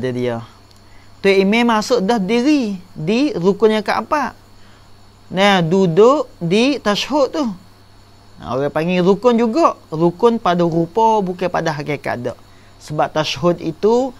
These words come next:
masuk dalam kata sunat ab'ad. Dikatakan rukun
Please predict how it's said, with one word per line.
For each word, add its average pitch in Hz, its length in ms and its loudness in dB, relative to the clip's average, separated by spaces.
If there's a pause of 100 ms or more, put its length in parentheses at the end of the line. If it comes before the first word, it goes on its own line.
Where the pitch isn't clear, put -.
(240)
masuk 135 320 -6
dalam 147 240 -2
kata 190 480 -2
sunat 165 480 -6
ab'ad. 127 480 -4 (480)
Dikatakan 156 560 2
rukun 240 640 2